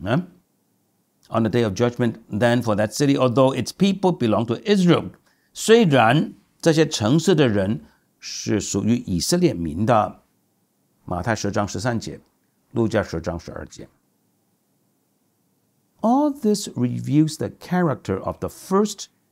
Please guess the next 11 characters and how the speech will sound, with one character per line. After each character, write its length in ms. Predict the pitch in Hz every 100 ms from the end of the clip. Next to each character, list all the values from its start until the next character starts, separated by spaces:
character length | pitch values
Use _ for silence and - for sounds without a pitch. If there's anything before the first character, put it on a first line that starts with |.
| _
mission 560 | 110 135 147 98 85 139 - _ _ _ -
of 160 | 113
the 100 | 117
disciples 640 | 117 107 131 123 - 85
as 300 | - 139 -
a 40 | 151
sifting 800 | - - 277 - - - 85 - _ _ _ _ _ -
and 140 | 120
a 40 | 113
gathering 580 | 98 127 143 147 143
together 580 | 139 101 113 107 95 123